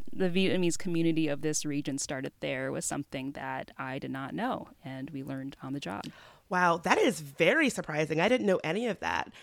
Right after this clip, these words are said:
Speaker 2: And I bet this, this kind of work probably brings up all kinds of, like, surprise little histories and cultures that you would never know.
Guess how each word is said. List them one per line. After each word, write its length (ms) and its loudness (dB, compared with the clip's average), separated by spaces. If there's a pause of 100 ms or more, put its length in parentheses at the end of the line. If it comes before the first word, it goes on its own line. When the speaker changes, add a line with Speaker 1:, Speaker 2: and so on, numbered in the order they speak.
(140)
Speaker 2:
And 100 10
I 80 12
bet 220 8
this, 360 -2
this 160 2
kind 220 4
of 120 0
work 200 2
probably 380 2
brings 340 2
up 180 2
all 140 6
kinds 320 2
of, 260 2 (300)
like, 260 -2
surprise 680 8
little 160 6
histories 500 2
and 140 6
cultures 420 0
that 140 2
you 120 0
would 120 4
never 240 2
know. 380 4